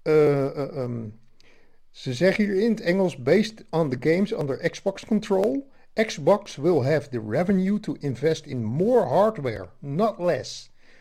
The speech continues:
Dus, dus de, de, de, de, alle games die onder controle van Xbox staan, maken dat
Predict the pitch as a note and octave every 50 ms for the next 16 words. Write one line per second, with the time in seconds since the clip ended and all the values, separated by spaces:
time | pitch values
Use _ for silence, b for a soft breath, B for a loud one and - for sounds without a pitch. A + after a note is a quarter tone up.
0 | b b b b - - D3+ D#3 - - - D3 C#3+ C#3 C#3+ C3+ B2+ C3 - -
1 | C#3+ C3 B2+ - A#2+ A#2 B2 B2+ B2 - A#2+ A#2 B2 A#2+ - - C3+ - - C#3
2 | - - - - G3+ G#3+ G#3 D#3+ - G3 F#3 F3 D#3+ - - D#3 - C4+ C4 C4+
3 | C4 G#3+ D3+ - - - D#3+ - - F#3+ E3+ C3+ B2 A2+ C#3 D3 E3+ E3+ - -
4 | G#3 G3+ - - - G#3+ G#3 A3+ B3 A#3+ B B B B B B - C#3+ C#3 D#3+
5 | G#3 A#3+ C4+ C4 C4 - F#3 F3+ A#3 B3+ B3+ - - - C3+ - D#3+ E3+ - -